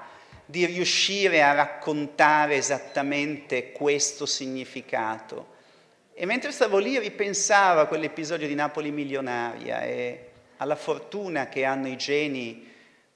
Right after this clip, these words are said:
non solo del teatro, ma della cultura, del racconto e anche della politica, nel poter conquistare per sé il tempo necessario a raccontare la tua idea.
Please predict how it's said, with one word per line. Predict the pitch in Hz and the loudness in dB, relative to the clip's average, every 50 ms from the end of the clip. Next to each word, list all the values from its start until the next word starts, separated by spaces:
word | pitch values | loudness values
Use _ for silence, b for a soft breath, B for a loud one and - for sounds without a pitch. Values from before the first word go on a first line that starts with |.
| _ _ _ | _ _ _
non | - - 160 | -8 -6 -6
solo | - - 175 151 135 | -4 -4 -4 -2 -2
del | 127 131 120 - | -2 -4 -6 -6
teatro, | - 127 123 139 156 160 143 127 - 127 120 | -4 0 2 4 4 4 2 2 -2 -4 -4
ma | 120 123 | -4 -4
della | 127 127 131 127 | -4 -4 -4 -4
cultura, | - 135 127 - - 165 175 156 131 | -6 -10 -12 -12 -10 -8 -4 -4 -2
del | 120 123 123 | -2 -2 -4
racconto | 120 120 117 - - - 156 160 156 139 131 131 123 113 - - 120 113 - - - - | -4 -6 -8 -12 -6 -2 0 0 0 0 -2 -4 -8 -10 -10 -8 -6 -6 -6 -8 -12 -8
e | - | -4
anche | 254 320 349 339 - 330 | -2 -2 -2 -2 -2 2
della | 214 220 202 190 185 | 2 4 4 4 2
politica, | 190 - 165 160 156 156 143 131 - - 120 - - - 117 110 104 - - - _ | 2 2 -6 -4 -4 -4 -8 -8 -8 -12 -14 -14 -12 -12 -12 -12 -12 -14 -20 -20 _
nel | - 160 170 | -10 -10 -10
poter | 170 165 170 - - 208 208 196 175 - | -8 -10 -14 -4 -2 0 0 0 0 -2
conquistare | - 185 180 175 165 180 156 - - - 202 202 233 - | -6 -6 -8 -8 -6 -4 -6 -4 0 0 0 0 0 -2
per | - 165 151 143 | 0 -2 -2 -2
sé | - - - 190 180 175 | -2 0 2 4 4 4
il | 160 143 - - | 2 0 -4 -6
tempo | 180 180 180 175 175 165 | -6 -6 -6 -6 -8 -6
necessario | 156 156 151 - 147 - - - - 180 170 165 165 151 147 139 139 | -6 -6 -6 -6 0 2 2 2 2 2 0 0 0 0 0 0 2
a | 143 | 2
raccontare | 143 156 151 - - - - 165 156 151 143 - - 160 147 135 123 117 113 110 113 | 2 0 -2 -2 -14 -10 -8 -6 -4 -4 -6 -6 0 2 2 2 4 2 0 -2 -4
la | 117 117 | -4 -6
tua | 117 - - 131 123 113 | -6 -6 -8 -4 -4 -2
idea. | 113 117 113 113 113 110 110 - - - | -4 -4 -6 -4 -4 -4 -4 -6 -12 -14